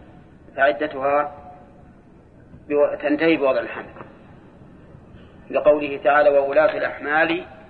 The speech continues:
أجلهن أن يضعن حملهن". فإن قلت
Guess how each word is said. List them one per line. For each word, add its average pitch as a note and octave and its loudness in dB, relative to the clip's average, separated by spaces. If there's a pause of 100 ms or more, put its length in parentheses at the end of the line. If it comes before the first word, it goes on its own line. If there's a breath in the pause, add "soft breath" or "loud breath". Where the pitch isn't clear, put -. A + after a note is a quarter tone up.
(540)
أجلهن C#3 -4 (360)
أن D3+ 0
يضعن C#3+ 0
حملهن". C#3 -6 (1900)
فإن D3 2
قلت E3 2